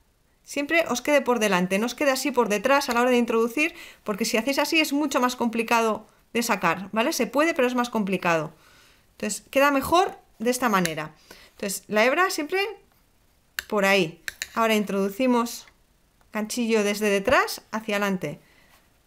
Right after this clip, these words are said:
Rodeamos por delante la pata y la pata nos queda por detrás. ¿Vale?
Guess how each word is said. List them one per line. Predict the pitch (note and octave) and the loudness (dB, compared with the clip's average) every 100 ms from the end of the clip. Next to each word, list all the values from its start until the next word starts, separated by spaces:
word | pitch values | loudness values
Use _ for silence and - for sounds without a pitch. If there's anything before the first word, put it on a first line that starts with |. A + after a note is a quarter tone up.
| - | -8
Rodeamos | G#3+ B3+ A#3+ G#3 G3+ G3 G3+ | 2 4 6 4 2 -2 -6
por | - G3+ | -6 -2
delante | F#3+ F#3 F3+ F3+ F3+ F#3+ - _ | 2 2 2 2 0 -2 -10 _
la | G#3+ A#3+ | -6 -2
pata | G3+ G3 C4 F#4 - _ - | -2 0 -2 -2 -12 _ -4
y | D#4 | 0
la | D4+ | 2
pata | D4+ D#4 | 2 0
nos | C#4 C#4 | -2 -2
queda | D#4 C#4 C4+ | 0 2 4
por | C4 | 2
detrás. | G#3+ G3+ E3+ D#3+ - - _ _ _ _ _ _ _ _ _ _ _ _ _ _ _ | 2 -4 -6 -6 -10 -16 _ _ _ _ _ _ _ _ _ _ _ _ _ _ _
¿Vale? | F#3+ G3 D#4 D#4+ | -10 -6 -6 -6